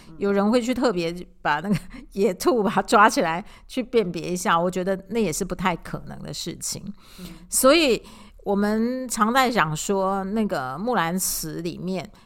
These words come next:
Speaker 2: 怎么可能不会被发现是女性呢？我觉得是绝对有可能的。如果按照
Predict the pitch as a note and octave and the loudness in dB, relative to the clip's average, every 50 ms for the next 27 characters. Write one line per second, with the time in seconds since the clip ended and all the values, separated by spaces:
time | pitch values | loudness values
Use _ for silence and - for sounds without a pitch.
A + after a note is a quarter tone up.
0 | - - - - - - G#3+ F#3 G3+ G3+ - A#3+ F3 D#3+ D3+ D#3 E3+ F3+ - - | -20 -20 -20 -10 -4 -2 0 0 0 0 0 0 0 0 -2 -6 -6 -4 0 4
1 | G#3+ A3+ A3+ A3+ E4 D4 B3 A3+ - - B3+ G#3+ G3 G3+ G3+ - G3 F#3+ G3+ G#3 | 4 4 6 8 8 8 8 6 4 2 2 2 2 0 0 2 2 2 2 0
2 | - A3 G3 E3+ F3 F3 - - F#3+ F3 D3 A2+ - - - - F3+ E3+ D#3 C#3 | -2 -4 -4 -4 -4 -4 -6 -4 -6 -6 -6 -8 -12 -14 -10 -6 -6 -6 -4 -6
3 | C#3 - - - F#3+ E3+ D3+ C#3+ C#3+ C3+ - C#3+ - - G3 - G3+ F3+ F#3+ G#3 | -6 -6 -4 -4 -4 -6 -6 -8 -10 -10 -12 -6 -2 -2 0 0 0 0 0 0
4 | - - G3+ - - - - F#3+ F3+ F#3+ F#3+ B3+ B3 G3+ E3 E3 F3+ - F3+ D3+ | -2 -4 -8 -10 -10 -4 0 2 2 4 8 8 8 8 6 4 0 -2 -4 -4
5 | C3+ C#3 C3+ - - - - - - - F#3+ F#3 G3 G#3 G#3 G#3+ - - G#3+ G#3 | -4 -6 -12 -12 -12 -12 -12 -14 -14 -12 -6 -2 0 2 2 2 2 4 2 4
6 | F#3+ F#3 F3+ - G#3 E3+ D#3 - | 2 2 2 2 2 2 2 0